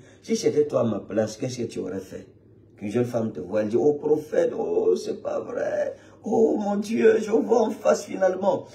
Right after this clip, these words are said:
Et que pour, pour t'embrasser, tu ferais comment ? Il m'a dit, « J'allais esquiver. J'allais refuser. » Je lui ai dit, « C'est une grave erreur. »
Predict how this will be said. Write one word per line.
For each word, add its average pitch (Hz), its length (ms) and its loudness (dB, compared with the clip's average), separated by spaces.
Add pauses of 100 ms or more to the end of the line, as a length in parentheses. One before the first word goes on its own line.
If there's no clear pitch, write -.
(160)
Et - 60 -2
que 160 180 4
pour, - 280 -6
pour 147 220 0
t'embrasser, 120 460 2
tu - 100 -12
ferais 127 240 -2
comment ? 123 180 -2
Il 113 180 -2
m'a 139 120 4
dit, « 123 120 -4
J'allais 117 220 2
esquiver. 101 440 -8 (280)
J'allais 123 240 0
refuser. » 110 400 0
Je 104 100 -8
lui 117 120 0
ai - 20 0
dit, « 113 160 -6
C'est 110 120 -10
une 110 100 -4
grave 110 280 -2
erreur. » 95 240 -14